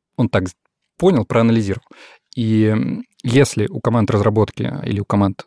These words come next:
каких-либо других это всё равно не вызывает какой-то запрос на изменения, delivery manager здесь может помочь. И достаточно часто мы с этим сталкиваемся, когда мы приходим и говорим, что, «Ребят, вами недовольны заказчики».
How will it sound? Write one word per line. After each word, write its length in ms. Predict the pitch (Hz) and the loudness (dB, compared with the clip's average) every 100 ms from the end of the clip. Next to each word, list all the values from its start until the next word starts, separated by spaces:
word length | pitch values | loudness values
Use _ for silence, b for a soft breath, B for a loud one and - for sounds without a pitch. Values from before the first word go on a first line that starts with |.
| _ | _
каких-либо 420 | - 110 - 113 | -10 -6 -4 -2
других 360 | 110 107 104 - _ - | 0 0 -4 -12 _ -6
это 200 | 123 127 | -4 -4
всё 160 | - 139 | -2 2
равно 160 | 135 | 4
не 100 | 113 | 4
вызывает 340 | 107 113 110 - | 2 2 2 0
какой-то 280 | - 101 | -4 -2
запрос 260 | 101 - 113 | -2 -2 0
на 60 | 113 | 0
изменения, 380 | 101 123 220 113 | 2 4 4 2
delivery 240 | 107 120 120 | 2 2 0
manager 160 | 117 110 | 0 -4
здесь 200 | 110 - | -4 -2
может 240 | 104 92 | -2 -2
помочь. 460 | - 98 156 - - | -2 0 0 -2 -6
И 320 | 110 101 101 | -4 -4 -4
достаточно 420 | 98 - 107 117 | -4 -6 -4 -4
часто 320 | 104 120 - 107 | 0 0 0 -6
мы 100 | 101 | -6
с 80 | |
этим 220 | 107 - 113 | -8 -8 -6
сталкиваемся, 580 | 120 165 127 110 117 B B B B - | -4 -2 0 -2 -4 B B B B -12
когда 440 | 107 104 107 104 | -4 0 0 0
мы 280 | 107 110 104 | -2 -2 -2
приходим 480 | - 123 185 156 107 | -2 0 2 2 0
и 40 | |
говорим, 240 | 101 107 107 | -2 -2 -4
что, 320 | - 110 101 | -4 -6 -4
«Ребят, 280 | 101 101 107 | -2 -2 0
вами 180 | 123 | 0
недовольны 460 | 120 101 98 107 101 | 0 0 0 -2 -2
заказчики». 480 | 98 92 - - | -4 -4 -6 -10